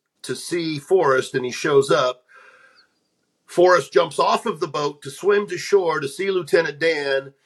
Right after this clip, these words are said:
and then you pan on by as his shrimp boat goes by and runs into the <laughs>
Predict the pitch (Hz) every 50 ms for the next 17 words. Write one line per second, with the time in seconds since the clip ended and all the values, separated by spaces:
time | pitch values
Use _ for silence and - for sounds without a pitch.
0 | _ _ _ _ _ - 135 147 156 170 170 165 156 - - 165 156 156 151 147
1 | 143 139 139 139 135 127 135 135 131 131 127 123 117 107 - 131 - - - -
2 | - 165 156 151 - - 131 123 123 120 117 - _ _ _ _ _ _ _ _
3 | _ _ _ _ _ _ _ _ _ _ _ _ _ _ _ _ _ _ 139 139
4 | 147 139 139 - - 135 127 127 127 127 123 120 123 127 127 120 110 123 120 117
5 | - - 123 110 113 110 - - - - - - -